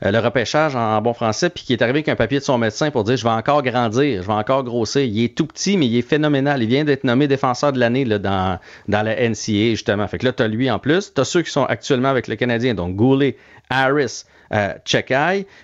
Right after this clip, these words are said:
euh, t'as Logan Mayou, éventuellement, qui va sûrement vouloir, euh, se tailler une place. Puis t'as Justin Barron, je sais pas comment t'as aimé son jeu hier, mais ça a paru qu'il était de retour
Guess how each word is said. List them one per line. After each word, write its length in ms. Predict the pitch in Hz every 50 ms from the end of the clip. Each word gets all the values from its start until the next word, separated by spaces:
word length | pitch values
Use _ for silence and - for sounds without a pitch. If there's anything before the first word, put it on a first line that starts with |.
| - -
euh, 160 | 110 107 101 -
t'as 140 | - 120 107
Logan 380 | 117 131 135 127 127 151 143
Mayou, 400 | 143 139 135 135 139 160 180 180 - _ -
éventuellement, 720 | - 107 107 113 113 - - 131 113 117 131 143 139 120 107
qui 140 | - - 92
va 100 | 98 101
sûrement 300 | - 120 107 110 117 110
vouloir, 320 | 101 107 110 113 120 120
euh, 140 | 113 107 98
se 120 | - -
tailler 320 | 110 - 117 107 104 110 107
une 80 | 104
place. 300 | 101 131 147 180 214 -
Puis 80 | - -
t'as 100 | - 131
Justin 340 | 120 139 135 - - 180 170
Barron, 440 | 151 147 131 120 117 123 160 233 262
je 80 | 214 120
sais 120 | - 117
pas 100 | 117 190
comment 220 | 196 202 151 139 135
t'as 100 | - 131
aimé 160 | 120 123 139
son 240 | - - 127 117 110
jeu 160 | 110 151 147
hier, 240 | 120 113 123 180 220
mais 60 | 170
ça 160 | 123 - 113
a 40 | 92
paru 280 | - 107 107 117 170 208
qu'il 100 | - 135
était 140 | - 131 113
de 60 | 117
retour 460 | 104 107 104 - 131 139 127 110 -